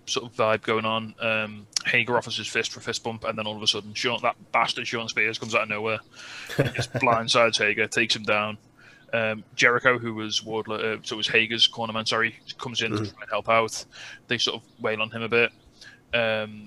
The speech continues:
Speaker 1: they have a little bit of a fight. M J F comes out, sort of sneak attack Jericho, goes after his elbow, uh, puts him in, like, an arm, puts him in salt of the earth. Jericho's tapping. Dean Malenko comes out, who's
Speaker 2: Yes,
Speaker 1: in his,
Speaker 2: Dean Malenko.
Speaker 1: who's in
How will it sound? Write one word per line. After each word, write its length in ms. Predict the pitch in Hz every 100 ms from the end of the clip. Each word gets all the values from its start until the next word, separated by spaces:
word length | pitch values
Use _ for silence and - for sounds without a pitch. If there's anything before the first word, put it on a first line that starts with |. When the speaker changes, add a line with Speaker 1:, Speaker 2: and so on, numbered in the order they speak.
| -
Speaker 1:
they 80 | 117
have 100 | 113
a 20 |
little 160 | 104
bit 60 | 104
of 80 | 104
a 20 |
fight. 360 | 131 127 127 -
M 120 | 127
J 140 | 117 120
F 160 | 135
comes 200 | 151 127
out, 220 | 123 123
sort 640 | - - - - - - 101
of 80 | -
sneak 220 | 131 117
attack 260 | - 113
Jericho, 560 | - 120 117 117 113 113 - _
goes 180 | - 113
after 180 | 117 -
his 80 | 113
elbow, 460 | 110 110 113 113 - - - - - - -
uh, 120 | 113
puts 200 | - -
him 60 | 113
in, 60 |
like, 100 | 107
an 80 | 113
arm, 240 | 110 110 101
puts 180 | - 123
him 40 |
in 40 |
salt 200 | - 110
of 60 | 110
the 40 | 107
earth. 340 | 110 - - - - - - -
Jericho's 320 | - 127 107 -
tapping. 360 | 117 120 113 - - - - -
Dean 220 | 135 139
Malenko 500 | 117 110 135 143 135
comes 220 | 107 101
out, 180 | 101 107 -
who's 200 | 123 -
Speaker 2:
Yes, 220 | 196 - 185
Speaker 1:
in 60 |
his, 140 | 160 -
Speaker 2:
Dean 80 | 90
Malenko. 200 | 87 -
Speaker 1:
who's 180 | 240 -
in 220 | -